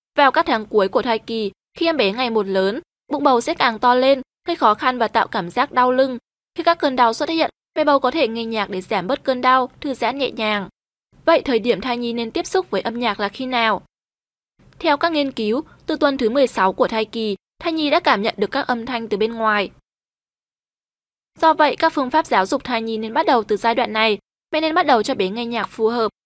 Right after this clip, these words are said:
nhất là tại thời điểm từ tuần thai thứ mười sáu đến hai mươi. Nên nghe bao lâu và nghe thời điểm nào trong ngày? Câu trả lời là mẹ không nên để em bé nghe nhạc quá lâu hoặc âm lượng quá lớn. Nếu làm như vậy,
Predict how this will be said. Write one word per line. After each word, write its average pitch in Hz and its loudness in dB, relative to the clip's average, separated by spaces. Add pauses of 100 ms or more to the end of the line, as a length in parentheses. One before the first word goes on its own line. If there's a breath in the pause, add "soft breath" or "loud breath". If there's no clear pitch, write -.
(140)
nhất 359 2
là 269 4
tại - 0
thời 214 -2
điểm 214 0
từ 196 -2
tuần 185 -4
thai 202 -4
thứ 190 -8
mười 226 -6
sáu 190 -2
đến 190 -6
hai 262 -6
mươi. 269 -2 (540)
Nên 320 -2
nghe 302 0
bao 294 2
lâu 294 2
và 240 -2
nghe 220 -6
thời 220 -4
điểm 196 -2
nào 208 -4
trong 240 -8
ngày? 233 0 (560)
Câu 339 4
trả 302 4
lời 220 2
là 202 2
mẹ 226 -4
không 254 -6
nên 247 -4
để 220 0
em 247 0
bé 190 -2
nghe 254 -6
nhạc 240 -4
quá 196 2
lâu 269 4 (140)
hoặc 277 -4
âm 302 2
lượng 311 -2
quá 190 2
lớn. 196 0 (200)
Nếu 262 4
làm 294 4
như 269 0
vậy, 277 4